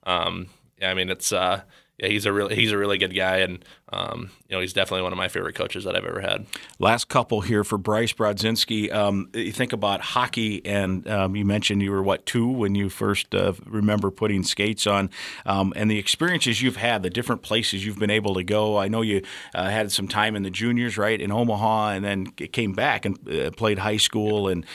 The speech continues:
Speaker 2: uh, where were, where are some of the coolest places that you, that you've been able to go and play?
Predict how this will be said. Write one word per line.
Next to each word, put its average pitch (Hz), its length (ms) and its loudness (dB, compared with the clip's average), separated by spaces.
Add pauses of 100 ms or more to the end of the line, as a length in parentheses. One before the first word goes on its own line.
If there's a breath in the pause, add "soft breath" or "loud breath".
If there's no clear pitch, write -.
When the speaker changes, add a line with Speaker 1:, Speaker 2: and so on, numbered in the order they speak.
(160 loud breath)
Speaker 2:
uh, 101 140 0
where 139 180 4
were, 165 140 0
where 147 260 0
are 180 60 -2
some 151 200 2
of 123 60 0
the 107 160 0
coolest 117 440 0
places 104 460 0
that 90 100 2
you, 98 300 2
that 87 180 0
you've 95 300 -2
been 98 140 2
able 95 200 0
to 90 60 -4
go 92 300 2
and 80 120 -6
play? 78 420 -2